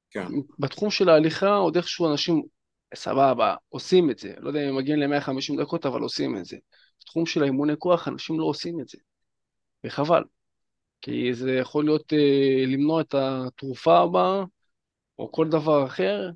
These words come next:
Speaker 2: כי יש משפט שאומר מאוד יפה, "נפש בריאה בגוף בריא". אז אם אתה עושה איזה
Speaker 1: לגמרי.
Speaker 2: פילאטיס, פילאטיס
Speaker 1: לגמרי.
Speaker 2: או דברים כאלה, הכל טוב. וואלה, פייר, פילאטיס זה דבר שהוא מאוד מאוד מאתגר,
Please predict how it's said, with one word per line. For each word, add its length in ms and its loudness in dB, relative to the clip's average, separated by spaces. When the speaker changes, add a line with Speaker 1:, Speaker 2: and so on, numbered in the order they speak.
Speaker 2:
כי 120 -12
יש 220 -4
משפט 320 -2
שאומר 340 0
מאוד 220 0
יפה, 280 0
"נפש 320 -2
בריאה 220 0
בגוף 380 -2
בריא". 240 -2
אז 120 -6
אם 100 4
אתה 140 0
עושה 240 0
איזה 100 4
Speaker 1:
לגמרי. 180 -2
Speaker 2:
פילאטיס, 640 -2
פילאטיס 520 -2
Speaker 1:
לגמרי. 160 -10
Speaker 2:
או 40 -18
דברים 260 2
כאלה, 420 -4
הכל 220 -6
טוב. 340 -4
וואלה, 200 2
פייר, 220 2
פילאטיס 420 0
זה 100 -6
דבר 220 0
שהוא 240 -6
מאוד 240 0
מאוד 220 2
מאתגר, 480 0